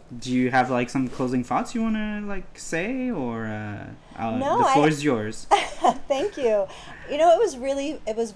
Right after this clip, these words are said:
Speaker 2: really fun talking to you about it. I really appreciate that you, um, I don't know, really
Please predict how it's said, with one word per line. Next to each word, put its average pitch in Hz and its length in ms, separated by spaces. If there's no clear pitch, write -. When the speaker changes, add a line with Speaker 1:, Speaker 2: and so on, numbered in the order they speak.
Speaker 2:
really 220 240
fun 208 380
talking 190 420
to 180 120
you 175 80
about 165 280
it. 175 180
I 175 80
really 214 300
appreciate 196 640
that 180 200
you, 175 500
um, 156 300
I 208 100
don't 208 100
know, 170 220
really 196 460